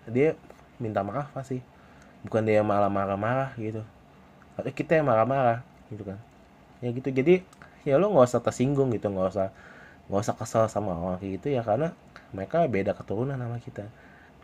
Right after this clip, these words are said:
Ya, ngomong apa sih lo? Ya emang bener kan? Ya, ini hanya teori gua gitu, teori yang nggak berdasar tapi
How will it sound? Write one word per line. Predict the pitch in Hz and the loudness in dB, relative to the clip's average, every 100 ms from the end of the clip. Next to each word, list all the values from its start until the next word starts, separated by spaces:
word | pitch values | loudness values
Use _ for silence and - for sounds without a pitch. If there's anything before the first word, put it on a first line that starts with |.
| - - | -20 -14
Ya, | 120 127 - | -12 -12 -12
ngomong | 110 101 98 | -10 -8 -10
apa | 95 123 | -6 -6
sih | - 147 | -4 -6
lo? | 156 - - - - - - - - | -8 -14 -20 -20 -20 -20 -20 -18 -2
Ya | 147 | 2
emang | 175 190 | 4 6
bener | 208 233 | 4 4
kan? | - 117 147 160 - - - - - - - - - - - - - - | 4 2 2 -4 -16 -20 -20 -20 -20 -20 -20 -20 -20 -20 -20 -20 -20 -2
Ya, | 143 | 2
ini | 208 240 - - - - | 2 0 -6 -20 -20 -8
hanya | 123 131 143 139 131 - - - - - - - - - - - - - - - - - - - - | 0 2 2 2 0 -6 -20 -20 -20 -20 -20 -20 -20 -20 -20 -20 -20 -20 -20 -20 -20 -20 -20 -6 4
teori | 120 120 127 120 | 6 8 6 2
gua | 127 151 147 139 | 2 2 2 0
gitu, | 101 - 107 - - - - | -8 -12 -16 -20 -20 -20 -4
teori | 110 110 110 117 113 | 2 4 4 2 2
yang | 110 110 107 - - - - - - - - - - | 0 -2 -8 -14 -20 -20 -20 -20 -20 -20 -20 -20 -18
nggak | - 110 107 | -2 2 4
berdasar | 110 98 90 - 143 | 4 2 2 -2 -2
tapi | 120 147 147 | -2 -2 -4